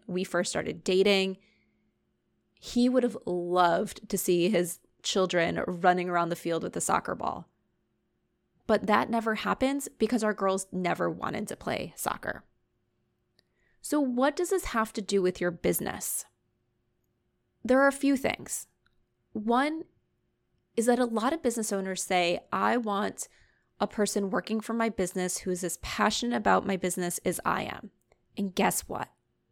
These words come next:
That's never gonna happen. Your business is your baby that you grew from the ground up or you purchased, and you have this extreme passion about it because of everything that you've put into it to get it to the place where it's at.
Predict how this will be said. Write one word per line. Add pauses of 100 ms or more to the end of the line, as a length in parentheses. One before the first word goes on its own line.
(240)
That's
never
gonna
happen. (360)
Your
business
is
your
baby
that
you
grew
from
the
ground
up
or
you
purchased, (1040)
and
you
have
this
extreme
passion
about
it
because (220)
of (100)
everything
that
you've
put
into
it
to
get
it
to
the
place
where
it's
at.